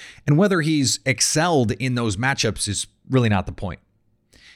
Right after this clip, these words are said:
It's that he's got that experience and he's, he, he feels confident to be out there. And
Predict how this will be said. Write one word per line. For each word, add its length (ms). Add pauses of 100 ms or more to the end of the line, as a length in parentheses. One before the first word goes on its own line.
(180)
It's 180
that 260
he's 220
got 240
that 160
experience 800
and 140
he's, 300
he, 260
he 160
feels 300
confident 560
to 80
be 240
out 180
there. 220
And 320